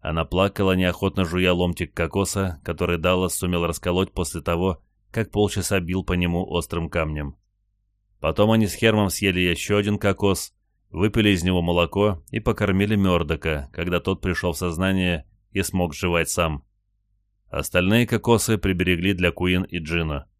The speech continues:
С тех пор, как вернулись в лагерь, Харпер, Даллас и Херм почти не разговаривали.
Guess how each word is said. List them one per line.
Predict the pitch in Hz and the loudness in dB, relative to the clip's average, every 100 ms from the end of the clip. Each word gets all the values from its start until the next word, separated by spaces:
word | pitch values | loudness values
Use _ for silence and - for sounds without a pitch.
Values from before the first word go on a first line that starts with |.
| _ _ _ _ _ _ _ _ | _ _ _ _ _ _ _ _
С | - | -10
тех | - 80 | -6 -4
пор, | - 110 | 2 2
как | - 98 | 2 0
вернулись | 92 101 101 98 85 | 4 4 4 2 2
в | |
лагерь, | 95 107 90 76 - _ _ _ _ | 2 2 2 -2 -6 _ _ _ _
Харпер, | - 101 107 110 98 | 0 2 2 2 2
Даллас | 92 95 95 - | 4 4 2 -2
и | 85 | -8
Херм | - 104 101 85 - | 0 2 2 0 -4
почти | 85 78 - | -6 -6 -4
не | 87 87 | -2 0
разговаривали. | 85 80 87 82 78 78 73 | 0 0 0 0 -2 -4 -6